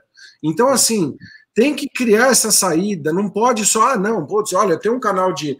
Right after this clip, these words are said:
de venda online que é sensacional, o cara acha de tudo, o cara vende de tudo." Bom, correu um problema que na entrega, o corro-, sei lá, a empresa que fez a entrega,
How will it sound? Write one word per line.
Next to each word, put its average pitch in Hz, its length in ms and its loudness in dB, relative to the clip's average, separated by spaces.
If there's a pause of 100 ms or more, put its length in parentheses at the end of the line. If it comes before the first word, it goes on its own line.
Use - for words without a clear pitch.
(240)
de 139 120 -8
venda 165 360 0
online 170 340 -2
que 370 100 -6
é 359 40 0
sensacional, 330 1040 -2
o - 40 -8
cara 285 220 -4
acha 330 260 -2
de 359 120 -2
tudo, 233 420 0
o 190 40 -2
cara 240 220 0
vende 254 260 -2
de 311 160 -4
tudo." 175 300 0 (320)
Bom, 254 200 2
correu 240 340 2
um 294 120 -6
problema 254 480 0
que - 240 -12 (360)
na 208 320 -2
entrega, 247 800 2
o 233 120 0
corro-, 208 520 0
sei 220 140 -2
lá, 190 80 2
a 180 60 0
empresa 226 420 2
que - 60 -10
fez 208 220 2
a 202 60 -2
entrega, 240 760 -2